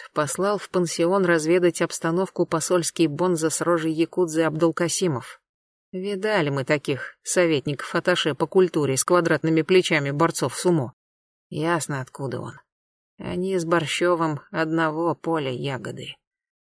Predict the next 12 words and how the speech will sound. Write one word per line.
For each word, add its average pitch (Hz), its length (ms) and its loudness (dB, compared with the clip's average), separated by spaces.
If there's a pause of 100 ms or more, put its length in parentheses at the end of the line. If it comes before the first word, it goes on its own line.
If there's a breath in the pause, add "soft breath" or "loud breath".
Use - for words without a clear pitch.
(140)
Для 156 240 0
советника 180 640 0
уйгурский 175 560 2
вопрос — 175 560 2
сфера 175 400 -2
национальных 170 720 0
интересов 170 540 0
его 165 220 0
страны 165 500 0
и - 20 -2
государственной 156 760 0
безопасности. 156 840 -4